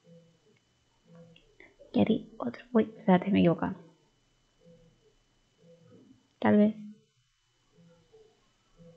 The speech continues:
Uy, mira, el otro ni se va a enterar. Ni se va a enterar el otro, fíjate. Fíjate, fíjate. Ja. Uno para mí.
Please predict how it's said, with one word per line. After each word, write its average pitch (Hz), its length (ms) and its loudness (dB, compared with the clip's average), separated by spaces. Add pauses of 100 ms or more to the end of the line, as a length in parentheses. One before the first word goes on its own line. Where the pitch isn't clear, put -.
(1400)
Uy, 240 80 6
mira, 220 180 12
el 202 100 12
otro 220 140 10
ni 226 180 10
se 202 80 10
va 214 60 12
a 214 40 10
enterar. 202 380 8 (1160)
Ni 214 100 8
se 226 60 12
va 240 60 12
a 254 40 12
enterar 247 260 12
el 208 60 12
otro, 185 200 10
fíjate. 185 420 8 (1500)
Fíjate, 330 440 10 (340)
fíjate. 196 360 6 (720)
Ja. - 140 -2 (2250)
Uno 214 220 6
para 185 160 6
mí. 285 200 12